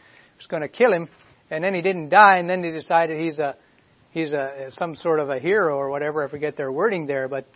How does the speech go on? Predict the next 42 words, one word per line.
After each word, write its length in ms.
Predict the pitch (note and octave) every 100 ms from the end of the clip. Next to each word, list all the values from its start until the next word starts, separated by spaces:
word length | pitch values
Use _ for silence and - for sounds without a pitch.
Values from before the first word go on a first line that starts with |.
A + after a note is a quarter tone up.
| _ _ _ -
there 160 | E3+
it 60 | D#3+
gives 220 | F#3 D#3
us 140 | D#3+
an 80 | C#3+
example. 640 | C#3+ C#3 D#3+ F#3+ - A#2+ - _ _ -
Satan 520 | - A3 A#3 G#3 E3
tempted 400 | - G#3 F3+ D3+
Christ 460 | - F#3+ F#3+ F3 -
in 140 | D#3
all 320 | D#3+ F3+ G3
three 260 | G3 G3 F#3+
of 100 | E3+
those 320 | E3+ E3 D3 -
areas, 500 | - G3+ D#3 D#3 - - - - _ _
wh-, 160 | - D#3+
which 260 | E3+ E3+ E3+
is 180 | D#3
his 180 | D#3 D3+
normal 420 | D3+ F#3 G#3+ F#3
launching 440 | F3+ F#3+ G3 E3 C#3+
pad 400 | D3+ D3 E3 E3+ _ _ _
in 200 | - D#3
human 420 | C#3+ F3+ F3 D#3+ C3+ -
experience, 880 | D3 - - G#3 E3 A#2 - - -
in 140 | C#3+
human 320 | C#3 F3 E3+ D#3
lives. 560 | E3 D#3 B2 - - - _ _ _ _ _ _ _ _ _ -
He'll 180 | D#3
try 260 | D#3+ F3+ F3
to 60 | E3+
get 220 | D#3 F3
us 260 | F#3+ - E3+
with 180 | D#3 D#3+
all 200 | E3 F#3
the 80 | E3
various 360 | F3 F3 E3+
appetites 580 | F3 E3+ F3 F3+ F#3 F3
that 120 | E3+
our 80 | E3
flesh 360 | D3+ F#3 F3+ -
have. 320 | E3 F#3+ A3+